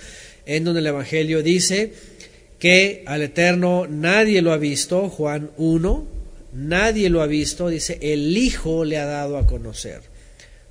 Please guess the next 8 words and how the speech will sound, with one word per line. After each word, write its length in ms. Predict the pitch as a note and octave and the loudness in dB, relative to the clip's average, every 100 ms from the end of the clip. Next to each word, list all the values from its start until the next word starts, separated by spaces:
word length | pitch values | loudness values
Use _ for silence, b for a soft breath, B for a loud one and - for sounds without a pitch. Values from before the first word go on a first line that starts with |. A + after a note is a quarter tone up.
| - | -18
Otra 340 | A2+ A#2+ C3 B2+ | -10 -4 -2 0
vez, 400 | D3+ F#3+ G3+ - | 2 0 -2 -8
es 280 | C3+ B2+ - | -8 -4 0
Él 460 | F3 G#3+ C#4 D4+ - - - | 0 0 -4 -12 -18 -20 -12
el 160 | C3 | -10
que 100 | B2 | -8
le 100 | B2 | -8
manifiesta. 840 | A#2 A#2 A2 - B2+ G2 - - B1+ | -8 -10 -10 -10 -10 -8 -8 -8 -14